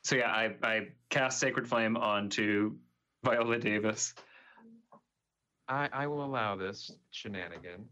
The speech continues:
Speaker 1: Yay, shenanigans.
Speaker 2: <laughs> It, an interesting thing happens. Um,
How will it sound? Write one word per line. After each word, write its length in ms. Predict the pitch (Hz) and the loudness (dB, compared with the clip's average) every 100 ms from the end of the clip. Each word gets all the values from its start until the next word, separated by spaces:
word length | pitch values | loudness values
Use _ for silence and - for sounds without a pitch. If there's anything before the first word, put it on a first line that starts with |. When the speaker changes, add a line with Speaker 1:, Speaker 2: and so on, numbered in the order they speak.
| _ _ | _ _
Speaker 1:
Yay, 340 | 180 202 185 165 | 2 4 4 2
shenanigans. 760 | 180 175 165 160 151 151 147 - | 2 0 2 0 2 2 0 -6
Speaker 2:
<laughs> 40 | - - - - _ _ _ - - - - - - _ _ _ _ _ _ _ 233 - - - _ | -12 -14 -12 -14 _ _ _ -20 -20 -16 -16 -16 -20 _ _ _ _ _ _ _ -12 -10 -14 -16 _
It, 280 | 135 147 - | -2 -2 -2
an 120 | 143 151 | -6 -6
interesting 640 | 180 190 208 - 202 202 - _ _ _ | -10 -10 -10 -8 -6 -6 -10 _ _ _
thing 360 | 156 123 101 95 92 - _ _ _ _ - _ _ _ _ _ 131 | -4 -4 -4 -8 -14 -18 _ _ _ _ -20 _ _ _ _ _ -6
happens. 920 | 113 107 - 90 87 _ - - - - - | -6 -6 -10 -18 -20 _ -20 -20 -12 -12 -6
Um, 500 | 104 104 101 98 95 | -2 0 0 -2 -6